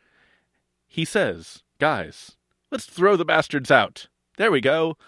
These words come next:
Let's erase it all and make me emperor." And I could see how that sort of theatricality would have a certain sort of appeal. If I was sitting at a bar and Norton came in and read his proclamation aloud,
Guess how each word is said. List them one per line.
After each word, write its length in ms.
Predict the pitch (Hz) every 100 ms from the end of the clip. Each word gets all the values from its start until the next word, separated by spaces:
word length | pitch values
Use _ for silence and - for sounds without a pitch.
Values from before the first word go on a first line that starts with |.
| _
Let's 180 | 208 208
erase 300 | 175 190 -
it 100 | 175
all 260 | 151 117
and 180 | 98 82
make 280 | - 165 -
me 120 | 156
emperor." 540 | 143 143 107 87 76 - _ _ _ _
And 80 | -
I 60 | 262
could 180 | 247
see 260 | - - 269
how 200 | 175 170
that 180 | 160 165
sort 220 | - 185
of 100 | 139
theatricality 1040 | - - 190 175 - - 175 127 87 73 - - _
would 120 | -
have 160 | 143 190
a 40 |
certain 420 | 180 - 127 123 151
sort 300 | - 117 104
of 80 |
appeal. 520 | 131 - 233 165 - _ _ _ _ - -
If 120 | -
I 160 | - 175
was 120 | 190
sitting 280 | - 123 104
at 80 | 95
a 40 |
bar 440 | 92 85 87 127 - _ _
and 200 | - 113
Norton 260 | 123 104 113
came 260 | - 101
in 280 | 90 85 127 - _ _
and 180 | 110
read 160 | 104 143
his 220 | 139 131
proclamation 760 | - 143 135 117 110 135 - 110
aloud, 420 | 123 143 180